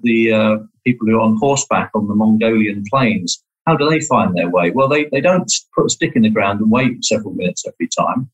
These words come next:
They make a mini version. And how did they make it? Well, they made some twine from some bark.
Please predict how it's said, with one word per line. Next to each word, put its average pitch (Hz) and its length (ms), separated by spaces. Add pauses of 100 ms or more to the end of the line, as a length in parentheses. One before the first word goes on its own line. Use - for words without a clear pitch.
(360)
They 147 80
make 143 240
a 151 40
mini 170 260
version. 95 480
And 110 160
how 143 120
did 139 120
they 117 120
make 113 300
it? 185 160
Well, 98 140
they - 100
made 98 220
some 92 180 (120)
twine 120 300
from 92 280
some 82 220
bark. 110 360